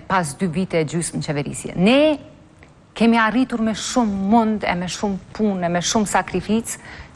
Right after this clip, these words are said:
që ushtarët e F S K-s t'i dërgojmë në misione të përbashkëta paqëruajse.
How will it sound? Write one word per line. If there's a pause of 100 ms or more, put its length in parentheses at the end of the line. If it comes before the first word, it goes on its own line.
që (100)
ushtarët
e
F
S
K-s (480)
t'i
dërgojmë
në
misione (100)
të (100)
përbashkëta (560)
paqëruajse.